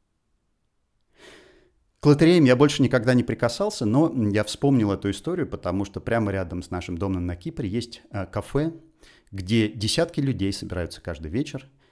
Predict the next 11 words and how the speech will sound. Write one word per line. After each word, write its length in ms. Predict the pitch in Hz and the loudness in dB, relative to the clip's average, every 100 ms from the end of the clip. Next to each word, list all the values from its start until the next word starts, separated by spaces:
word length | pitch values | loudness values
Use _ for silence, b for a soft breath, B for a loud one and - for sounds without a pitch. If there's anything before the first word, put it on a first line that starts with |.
| _ | _
и 180 | - 185 | -2 -2
терпеливо 880 | - - - 92 104 143 139 135 135 | -2 -6 -6 -4 -2 -2 -2 -8 -14
зачёркивают 800 | 147 87 87 110 113 120 101 87 - _ _ | -12 -10 -6 -6 -6 -6 -6 -8 -18 _ _
крестики 540 | - 98 95 - - | -6 -6 -6 -14 -14
на 260 | 82 80 85 | -10 -8 -10
карточках. 720 | _ 82 78 - - _ _ _ _ _ _ _ _ _ | _ -14 -12 -18 -20 _ _ _ _ _ _ _ _ _
Десятки 480 | 104 95 - 165 - | -10 -4 0 -2 -2
людей, 500 | 123 104 82 80 69 _ _ _ | -4 -2 -4 -8 -12 _ _ _
живущих 600 | - 90 104 - 107 - - - - | -8 -6 -6 -6 -10 -12 -20 -20 -20
в 100 | - | -12
трансе, 440 | 92 76 73 - | -10 -10 -12 -16